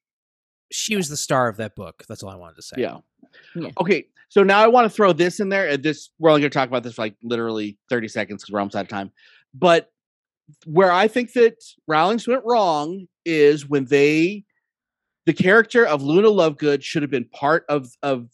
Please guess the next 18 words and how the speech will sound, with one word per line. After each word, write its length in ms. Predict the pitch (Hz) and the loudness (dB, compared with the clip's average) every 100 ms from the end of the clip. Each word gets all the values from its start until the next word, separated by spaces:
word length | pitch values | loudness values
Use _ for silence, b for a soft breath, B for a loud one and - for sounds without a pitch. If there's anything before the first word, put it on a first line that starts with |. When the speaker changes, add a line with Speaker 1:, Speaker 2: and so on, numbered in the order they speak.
| 151 | 0
Speaker 2:
that 180 | 151 | 0
should 140 | 147 185 | 2 2
have 80 | 151 | 2
been 100 | 131 | 0
a 40 | |
foursome 640 | - 160 156 135 127 113 113 | -2 0 0 -2 -8 -8 -8
of 340 | 107 113 110 101 _ | -8 -6 -8 -10 _
friends. 540 | _ 160 135 123 123 - b b b b _ - | _ 0 0 -2 -6 -12 b b b b _ -4
I 100 | 160 | 0
think 280 | 160 180 143 | 2 2 0
that 200 | 147 123 | -10 -2
that 240 | 165 165 | 2 4
would 80 | 175 | 2
have 120 | 175 | 0
made 540 | 151 160 143 139 135 127 _ _ _ _ _ _ | 0 0 2 0 -4 -8 _ _ _ _ _ _
everything 500 | 180 160 175 165 139 | 0 2 2 0 0
more 180 | 131 131 | 0 -2
interesting. 680 | 120 117 - 110 - 98 80 | -4 -8 -12 -16 -16 -16 -18